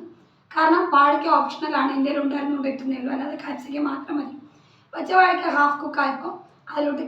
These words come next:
ക്യാപ്സിക്കം ചേർത്ത് കൊടുത്തു. കാരണം പച്ചവാഴയ്ക്കയേക്കാളും വേവ് കുറവാണ് ക്യാപ്സിക്കത്തിന്. ക്യാപ്സിക്കം ചേർത്ത് കൊടുത്തു.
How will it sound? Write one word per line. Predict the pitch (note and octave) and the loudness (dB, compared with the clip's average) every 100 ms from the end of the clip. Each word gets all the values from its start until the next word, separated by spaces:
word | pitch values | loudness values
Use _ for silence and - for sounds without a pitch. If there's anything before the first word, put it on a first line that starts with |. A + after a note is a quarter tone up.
| C#4+ | -6
ക്യാപ്സിക്കം | C4 - E4+ D#4 C4 | -6 -6 -6 -6 -6
ചേർത്ത് | B3+ A#3 | -8 -8
കൊടുത്തു. | C4 - C#4 | -10 -10 -10
കാരണം | D4 D4+ E4+ - - _ _ _ - | -6 -4 -4 -6 -16 _ _ _ -8
പച്ചവാഴയ്ക്കയേക്കാളും | C#4+ D#4+ D#4+ D#4 D#4+ D#4 D4+ D4+ D#4 - C4+ | -6 -2 2 2 2 -2 -2 -4 -6 -4 0
വേവ് | C4+ D4+ D4 | 2 2 0
കുറവാണ് | C4+ C4+ E4 - | -2 -2 -4 -6
ക്യാപ്സിക്കത്തിന്. | C4+ - - E4 - - - _ _ _ - | -10 -14 -18 -18 -18 -20 -20 _ _ _ -10
ക്യാപ്സിക്കം | E4+ - F#4+ E4 - | -6 -4 -4 -2 -4
ചേർത്ത് | - - - | -4 -14 -18
കൊടുത്തു. | - E4+ | -12 -10